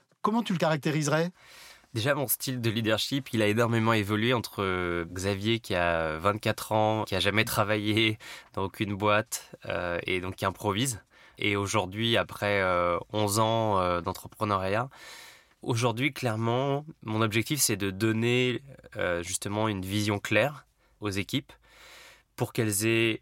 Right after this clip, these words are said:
Speaker 2: le maximum d'alignement dans leur travail avec la mission de l'entreprise, vraiment de reconnecter chaque personne à la mission, quel que soit son job, et de créer de l'autonomie,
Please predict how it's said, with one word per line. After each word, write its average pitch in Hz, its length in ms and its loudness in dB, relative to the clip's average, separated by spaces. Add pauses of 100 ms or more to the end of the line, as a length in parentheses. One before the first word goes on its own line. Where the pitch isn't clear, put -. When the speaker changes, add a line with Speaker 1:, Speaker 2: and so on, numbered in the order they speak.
Speaker 2:
le 104 160 -6
maximum 120 640 0
d'alignement 117 720 0 (280)
dans 113 240 2
leur 131 200 2
travail 117 580 0 (160)
avec 110 260 -2
la 107 120 0
mission 104 260 -2
de 101 80 -4
l'entreprise, 98 640 -8 (400)
vraiment 107 340 0
de 101 80 0
reconnecter 113 920 -2 (440)
chaque - 300 -2
personne 117 720 0
à 107 60 0
la 98 80 -2
mission, 101 320 -2
quel 110 160 -2
que 110 100 -2
soit 110 160 -2
son 98 240 -2
job, 107 380 0 (360)
et 117 140 2
de 110 180 0
créer 127 360 -2
de 123 80 -4
l'autonomie, 120 680 0